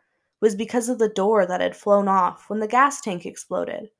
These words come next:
which displayed the brown that Miss Williams had described not four days before.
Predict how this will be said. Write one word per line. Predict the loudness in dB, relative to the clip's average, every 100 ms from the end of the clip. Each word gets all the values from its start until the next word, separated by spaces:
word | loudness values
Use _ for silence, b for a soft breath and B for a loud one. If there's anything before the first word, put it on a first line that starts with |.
| _ _ _ _
which | -2 -2
displayed | -8 -6 -2 0 0
the | -2
brown | 0 2 2 2 -4
that | -6 -6
Miss | -6 -6
Williams | -4 -4 -4 -6 -8
had | -8
described | -8 -10 -2 2 2 0 -6 -18 -2
not | 0 0
four | -6 -4 0 0
days | 0 -4 -4 -10
before. | -14 -8 -6 -6 -10